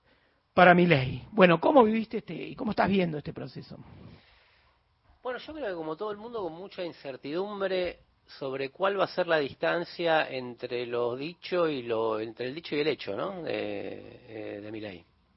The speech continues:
Speaker 2: Eh, la sorpresa para mucha gente es el giro hacia el pragmatismo, eh, la incorporación de, de, de figuras de otras, este, partidos políticos o del pro, básicamente en principio, pero también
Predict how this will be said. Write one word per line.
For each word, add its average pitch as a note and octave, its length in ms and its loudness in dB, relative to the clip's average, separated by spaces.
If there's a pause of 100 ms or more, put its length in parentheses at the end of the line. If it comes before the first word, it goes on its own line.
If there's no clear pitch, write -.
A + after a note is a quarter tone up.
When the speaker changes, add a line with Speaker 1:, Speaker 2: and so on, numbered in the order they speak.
(160)
Speaker 2:
Eh, G#2 540 -12
la B2 200 -8
sorpresa F3 800 -2
para C3 220 2
mucha D#3 260 -6
gente E3+ 500 -2
es B2 120 -8
el A#2+ 100 -8
giro D3+ 400 -4
hacia A#2+ 180 -2
el A2 60 -8
pragmatismo, A2+ 1200 -4
eh, G2 200 -12 (480)
la A#2+ 100 -6
incorporación A2+ 720 -6
de, G2+ 440 -4 (560)
de, G#2 880 -12 (340)
de A2 500 -18
figuras B2 480 -2
de A2 120 -4
otras, G2+ 680 -2 (100)
este, F#2 640 -10
partidos G2+ 340 -10
políticos C3 680 -4
o G2+ 60 -6
del G2 120 -10
pro, C#3+ 400 4
básicamente A2 480 -2
en A2 60 -8
principio, D#3 640 -4
pero G2+ 220 -4
también A2 520 -10